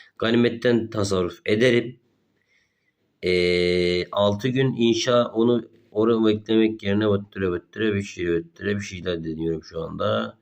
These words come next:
Onu oradan alsam altı gün, bunu buradan alsam en aşağı.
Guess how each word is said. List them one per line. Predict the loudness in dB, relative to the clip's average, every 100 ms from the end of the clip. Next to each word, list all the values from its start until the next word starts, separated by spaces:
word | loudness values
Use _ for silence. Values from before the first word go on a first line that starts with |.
| _ _ _ _ -8
Onu | -2 -2
oradan | 0 -2
alsam | -2 -2 -2
altı | -2 -4
gün, | -4 -4
bunu | -4
buradan | -4 -4 -4
alsam | -4 -4
en | -4
aşağı. | -4 -6 -6 -6 -6